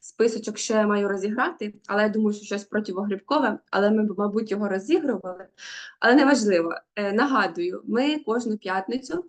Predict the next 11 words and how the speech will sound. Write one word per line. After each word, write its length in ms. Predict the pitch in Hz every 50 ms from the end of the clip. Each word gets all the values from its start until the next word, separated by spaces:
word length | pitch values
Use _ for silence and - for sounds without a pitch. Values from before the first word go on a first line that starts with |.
| - - - _
проводимо 540 | - 208 202 214 254 226 220 220 208 202 196
розіграші 680 | 185 180 185 185 190 208 226 240 226 240 - - 254 240
в 100 | 233 220
нашій 460 | 220 226 240 247 247 - - 208 208
теле-, 260 | 208 - 196 196 -
нашій 240 | 214 220 226 - 220
Telegram-групі, 1000 | 214 - 196 196 202 208 208 196 190 196 190 196 180 170 170 - 220 247 311 311 - - - - - - - - -
е, 100 | 202 202
саме 260 | 214 240 311 302 254
по 200 | 208 - 214 247
медікалімі. 640 | 269 269 240 208 220 214 - 247 220 175 175 196